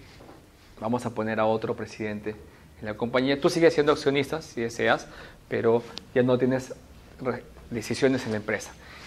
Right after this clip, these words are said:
Y obviamente, como el tipo es un tipo muy perfeccionista, dijo, "Ah, no,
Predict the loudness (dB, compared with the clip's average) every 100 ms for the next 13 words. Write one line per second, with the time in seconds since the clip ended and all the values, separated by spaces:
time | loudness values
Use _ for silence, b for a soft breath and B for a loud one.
0 | 6 8 10 8 6 2 2 0 0 0
1 | 4 4 4 -6 -4 0 0 4 4 4
2 | 2 2 4 4 4 2 2 2 2 B
3 | B B 4 4 4 -2